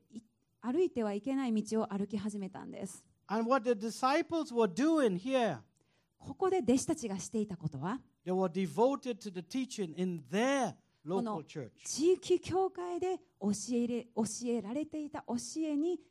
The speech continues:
Speaker 1: 熱心に耳を傾けて守っていたということです。
Speaker 2: My family church first.
Speaker 1: 私の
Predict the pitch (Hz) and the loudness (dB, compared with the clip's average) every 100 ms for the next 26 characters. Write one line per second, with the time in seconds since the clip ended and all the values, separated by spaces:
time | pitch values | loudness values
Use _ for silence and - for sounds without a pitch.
0 | _ 185 294 349 - 302 285 294 339 320 | _ 2 2 2 0 2 2 2 2 -2
1 | - _ 185 214 254 233 202 202 202 202 | -6 _ -2 2 0 -2 -8 -6 -6 -6
2 | 196 277 151 135 185 240 247 233 285 202 | -6 -6 -6 -4 -4 -2 -4 -6 -4 -2
3 | 175 160 - - 170 156 170 220 262 277 | -4 -6 -10 -10 -10 -6 -2 0 2 2
4 | 254 - 226 208 196 175 160 147 175 147 | 2 -2 0 0 0 -4 -6 -4 -2 -4
5 | - - 143 117 - 156 160 196 277 277 | -6 -6 -6 -6 -10 -8 -6 -4 0 0
6 | - 320 349 359 | 2 4 6 4